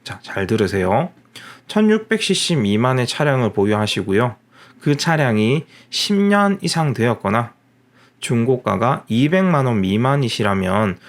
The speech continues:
그건 전액 소득으로 보는 게 아니라 일반 재산으로 간주하고요. 그리고 주거, 교육, 차상위 자격을 희망하시는 분들은요.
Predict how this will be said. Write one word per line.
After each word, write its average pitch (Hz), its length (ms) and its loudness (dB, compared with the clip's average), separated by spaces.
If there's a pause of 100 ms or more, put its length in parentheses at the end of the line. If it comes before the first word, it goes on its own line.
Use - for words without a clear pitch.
(180)
그건 107 540 0 (340)
전액 175 300 0
소득으로 185 480 2
보는 110 200 0
게 101 80 0
아니라 98 440 0
일반 117 480 2
재산으로 131 500 2
간주하고요. 101 800 0 (680)
그리고 143 360 2 (500)
주거, 135 520 0 (180)
교육, 107 480 2
차상위 196 520 0
자격을 117 440 0
희망하시는 123 560 -2
분들은요. 95 560 0